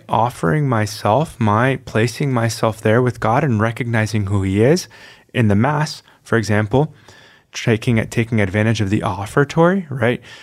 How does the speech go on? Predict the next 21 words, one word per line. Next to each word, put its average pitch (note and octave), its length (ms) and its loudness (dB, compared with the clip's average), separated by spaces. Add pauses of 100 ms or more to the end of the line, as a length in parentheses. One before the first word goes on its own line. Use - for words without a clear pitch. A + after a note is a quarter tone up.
(160)
To A2+ 80 -4
place, - 460 0 (160)
uh, G2+ 460 2
my A2+ 460 0 (260)
virtues, A#2+ 720 0
my A#2 460 0
cares, A#2+ 340 2
my G#2+ 200 0
needs, A#2+ 400 2
everything B2 500 -2 (440)
there A2+ 360 2
on G#2+ 120 -2
the G2+ 100 -2
paten, C#3 580 -2 (120)
uh, G2 340 0
with A2 140 -2
the A2 80 -2
bread G2+ 280 -2
that's - 160 -6
being G#2+ 260 0
offered. G#2+ 460 0